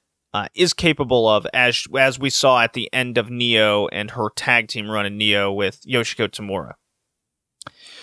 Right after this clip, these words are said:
So Kurihara just suplexes the <laughs> shit out of Nakamori. Nakamori, uh, she doesn't quite have her full set of moves yet. She's still kind of working through a lot of that,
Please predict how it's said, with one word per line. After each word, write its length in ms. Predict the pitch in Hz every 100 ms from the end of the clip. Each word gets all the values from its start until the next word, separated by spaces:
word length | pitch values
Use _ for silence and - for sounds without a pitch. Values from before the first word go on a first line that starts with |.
| - -
So 100 | 120
Kurihara 800 | 170 185 196 175 165 160 156 147 _ _
just 300 | - 123 -
suplexes 600 | - 202 185 180 - 151
the 80 | 139
<laughs> 0 |
shit 400 | - 170 165 -
out 120 | 170
of 80 | 131
Nakamori. 720 | 139 139 139 123 123 117 113 _ - 113 123
Nakamori, 840 | 143 156 165 143 143 139 139 135 - _ _ _
uh, 80 | 147
she 160 | -
doesn't 220 | 185 269 175
quite 300 | 214 202 147
have 480 | 156 165 160 156
her 180 | 139 139
full 380 | - - 175 156
set 380 | - - 165 143
of 100 | 113
moves 420 | 123 120 107 120
yet. 220 | 107 98
She's 160 | - 123
still 220 | - 156
kind 180 | 170 151
of 120 | 120
working 420 | 120 143 - 123
through 260 | - 143 143
a 40 |
lot 240 | 139 143 143
of 80 |
that, 340 | 139 147 156